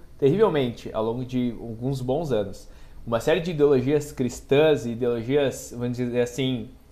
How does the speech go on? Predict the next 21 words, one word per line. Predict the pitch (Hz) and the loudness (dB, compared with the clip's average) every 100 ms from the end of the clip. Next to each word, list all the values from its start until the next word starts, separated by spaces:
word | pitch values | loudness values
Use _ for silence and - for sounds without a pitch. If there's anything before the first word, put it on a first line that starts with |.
| - | -8
de | 127 | -8
família, | - 135 123 135 165 139 104 - - | 0 2 2 2 2 2 0 -2 -6
ou | 117 120 123 | -2 0 0
de | 120 117 127 117 101 - - - - | -2 -2 -2 0 -4 -10 -18 -20 -6
uma | - | -2
série | 127 170 | 4 4
de | 196 202 | 6 6
moralismos | 175 175 139 139 165 170 139 123 113 110 | 10 12 10 8 4 0 -2 -4 -4 -4
e, | 117 113 101 - - | -4 -4 -6 -10 -6
e | 127 117 117 107 - - - - - - - | -2 -2 -2 -6 -10 -20 -20 -20 -20 -18 -16
dogmas, | 127 127 147 180 170 123 107 101 | -10 8 12 12 12 4 2 0
vamos | 107 | -4
dizer | 110 | -6
assim. | - 131 127 | -6 -6 -6
Essa | 110 139 | -6 -2
palavra | 135 131 151 135 120 | 4 4 4 2 -2
é | 123 | -8
pesada | 123 - 127 131 135 | -6 -2 2 2 2
demais, | 127 131 120 | 0 -2 -2
mas | 107 101 | -8 -12
é | 110 - - | -16 -16 -18